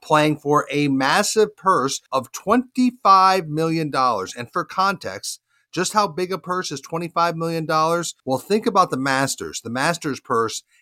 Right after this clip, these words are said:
is fifteen million dollars for that storied event. Here's the first event of the Live Golf Invitational Series, and the players are playing for twenty-five million dollars.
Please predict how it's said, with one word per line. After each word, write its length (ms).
is 280
fifteen 840
million 360
dollars 420
for 200
that 280
storied 460
event. 340
Here's 280
the 100
first 300
event 340
of 180
the 100
Live 300
Golf 280
Invitational 680
Series, 460
and 180
the 80
players 680
are 180
playing 680
for 280
twenty-five 1300
million 520
dollars. 640